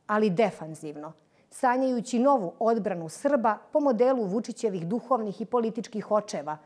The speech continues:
Vojislava Šešelja i Slobodana Miloševića, njihovih ministara i generala osuđenih u Haškom tribunalu za najteže ratne zločine. Gdje god su Vučić i Vulin branili srpstvo,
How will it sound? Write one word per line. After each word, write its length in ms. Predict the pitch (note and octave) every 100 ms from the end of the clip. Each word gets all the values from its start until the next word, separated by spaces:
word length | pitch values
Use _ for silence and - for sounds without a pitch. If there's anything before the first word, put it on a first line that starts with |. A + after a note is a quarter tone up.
| _ -
Vojislava 520 | G3+ G3+ G3+ G3 F3
Šešelja 460 | - G#3+ G3+ A3+ F3
i 60 |
Slobodana 540 | E3 G3 F3+ F#3 E3+ D3+
Miloševića, 760 | D3 F#3+ A3+ C#4 C4 - B3+ - - _ _
njihovih 580 | A#3+ C#4+ C4+ B3 F#3+ -
ministara 580 | G3 C4 B3+ - A3+ E3
i 100 | D#3
generala 640 | D3+ D3+ D#3 F#3+ C4+ B3 - - _ _
osuđenih 640 | A#3+ C#4 - C#4 B3 A3 - -
u 60 |
Haškom 480 | F#3 A3+ B3 - G3
tribunalu 680 | D#3+ D#3 D3+ F#3 A#3 A3+ G#3
za 200 | G3 F3
najteže 580 | E3 G3+ A#3+ G3+ D3+ D3
ratne 380 | E3 F3+ F3+ E3+
zločine. 600 | D#3 C#3 - - E3+ - _ _ _ _ _ _ _ _ _ _ _ _ _ _ _
Gdje 220 | G#3+ G#3 B3+
god 240 | E4 F4 F4
su 100 | A#3
Vučić 480 | G3 C4+ C4 - C4
i 60 |
Vulin 440 | A3 F3 D#3 D3+ C#3
branili 500 | G3+ G#3+ G3 G3 G3+
srpstvo, 640 | G3 - - - - -